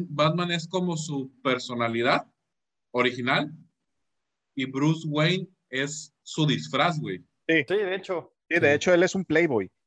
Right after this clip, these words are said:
Speaker 2: y hace todo
Speaker 1: Ujú.
Speaker 2: ese asunto de mostrarse ante la gente como un hombre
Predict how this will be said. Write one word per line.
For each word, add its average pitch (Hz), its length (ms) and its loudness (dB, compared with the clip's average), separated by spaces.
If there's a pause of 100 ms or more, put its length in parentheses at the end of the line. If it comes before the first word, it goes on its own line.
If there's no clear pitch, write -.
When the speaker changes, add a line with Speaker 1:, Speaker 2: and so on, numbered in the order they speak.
(120)
Speaker 2:
y 127 340 0
hace 131 260 2
todo 156 240 2
Speaker 1:
Ujú. 165 60 4
Speaker 2:
ese 151 560 0
asunto 135 580 -2
de 113 400 2
mostrarse 123 640 -2
ante 117 320 2
la 104 160 -2
gente 127 400 -6
como 120 180 -6
un 123 160 -4
hombre 135 320 2